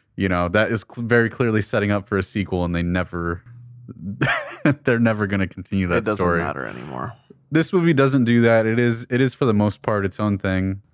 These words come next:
Speaker 1: Uh, it's very, very connected to the other Terminator one and two. I think you can't watch this if you haven't seen those movies. I think you'd be pretty lost.
Speaker 2: Yeah, I mean, they straight up start the movie with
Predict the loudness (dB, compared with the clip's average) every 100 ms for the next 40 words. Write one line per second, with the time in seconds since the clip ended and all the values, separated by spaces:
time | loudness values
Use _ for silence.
0 | -6 -2 0 -2 -4 -6 0 2 4 4
1 | 4 4 2 0 -4 _ -2 -2 -2 -6
2 | -8 -4 -2 -2 -4 -10 _ -4 -2 -4
3 | -8 _ -6 -2 0 0 0 -2 -6 -4
4 | -2 -2 -4 _ _ _ _ _ -2 -2
5 | -2 -6 -2 -2 -2 -4 -2 -2 -2 -2
6 | -2 -2 -4 -2 -2 -4 -6 -4 -2 0
7 | 0 0 -2 -4 -10 -18 _ _ _ _
8 | -6 -4 -2 -2 -2 -4 -4 -4 -6 -14
9 | _ -4 0 0 -2 -14 -20 _ _ -2
10 | 0 0 0 0 -2 -4 -2 0 2 0
11 | -4 -16 -6 -2 -2 -2 -2 0 0 -2
12 | -4